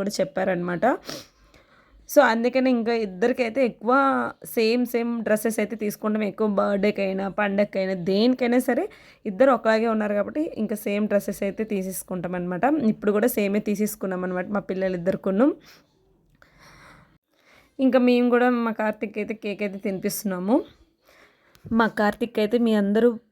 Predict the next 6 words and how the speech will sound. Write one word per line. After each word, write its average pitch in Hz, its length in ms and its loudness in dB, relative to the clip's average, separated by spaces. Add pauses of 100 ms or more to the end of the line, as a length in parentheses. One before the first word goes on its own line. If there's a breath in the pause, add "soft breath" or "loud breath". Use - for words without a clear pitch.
(180)
బ్లెస్సింగ్స్ 208 480 -2
అయితే 202 160 -4 (100)
ఉండాలని 202 480 2
కోరుకుంటున్నాను, 190 640 -2 (160)
అలాగే 190 240 0 (100)
బ్లెస్ 190 200 -2